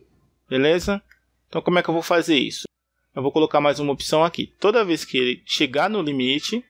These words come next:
eu vou inverter a direção. Chegou no limite, o D Y passa a ser zero. Vou fazer a mesma coisa aqui pro up. Chegou no limite, eu passo ele pra um, né, que é o contrário.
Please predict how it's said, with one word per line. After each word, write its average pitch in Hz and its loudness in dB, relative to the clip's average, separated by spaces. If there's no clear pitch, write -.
eu 143 4
vou 139 2
inverter 165 2
a 139 2
direção. 156 -2
Chegou 151 -4
no 160 0
limite, 160 2
o 165 0
D 156 2
Y 143 -4
passa - 0
a - 0
ser 165 2
zero. 139 4
Vou 139 -2
fazer 147 4
a 143 4
mesma 139 0
coisa 127 2
aqui 123 -4
pro 175 0
up. - -10
Chegou 151 0
no 143 -2
limite, 127 -2
eu 127 -6
passo 127 -2
ele 127 -6
pra 160 2
um, 160 -4
né, 170 2
que - 0
é 127 2
o 123 -2
contrário. 151 0